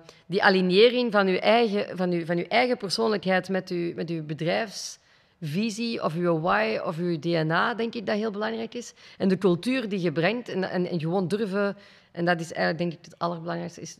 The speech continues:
gewoon uw, uw kwetsbare, authentieke zelf te zijn. Waar dat je ook zijt en of dat je nu een dialect hebt of, of dat je nu,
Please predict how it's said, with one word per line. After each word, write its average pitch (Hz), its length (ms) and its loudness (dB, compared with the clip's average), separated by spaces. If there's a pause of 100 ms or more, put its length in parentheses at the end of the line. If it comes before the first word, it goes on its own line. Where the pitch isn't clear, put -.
gewoon 170 440 -4
uw, 160 340 -2 (120)
uw 185 140 -6
kwetsbare, 180 920 0 (360)
authentieke 180 520 0
zelf 180 440 -2 (460)
te 170 120 -4
zijn. 151 480 4 (280)
Waar 190 300 6
dat 196 140 0
je - 100 -8
ook - 140 -6
zijt 196 400 -2
en 180 180 -6
of 160 80 -6
dat 165 160 -2
je 170 80 -6
nu 170 140 -2
een 170 120 -4
dialect 160 440 0
hebt - 280 -6
of, - 180 -6 (280)
of 156 120 -6
dat 180 160 -2
je 190 80 -4
nu, 170 340 0